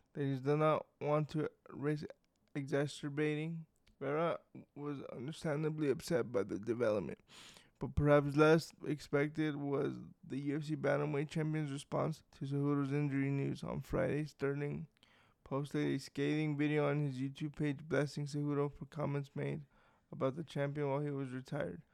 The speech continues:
Henry Cejudo is out of the fight. The Savage. Remember that. The Savage. Texting Dana White saying, "If that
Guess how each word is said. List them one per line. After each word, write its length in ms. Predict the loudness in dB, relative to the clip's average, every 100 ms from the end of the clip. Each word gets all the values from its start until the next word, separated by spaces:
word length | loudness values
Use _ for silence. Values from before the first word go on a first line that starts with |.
| _ _ _ _ _ -4
Henry 320 | 4 6 6
Cejudo 480 | 6 6 6 6 6
is 100 | 8
out 180 | 6 6
of 160 | 2
the 80 | -2
fight. 320 | 0 -2 -2 -8 -8
The 100 | -6
Savage. 640 | -4 6 10 10 8 4 -4 -6
Remember 400 | 0 2 4 4
that. 280 | 4 2 -6 -8
The 100 | -4
Savage. 720 | 2 4 4 0 -8 -14 -20 _ -6 -6 -6 -20 -20 -4
Texting 320 | -2 0 0 4
Dana 260 | 6 6
White 220 | 6 4
saying, 460 | 4 4 4 2 -4 -10 -6
"If 180 | -2 4
that 280 | 4 4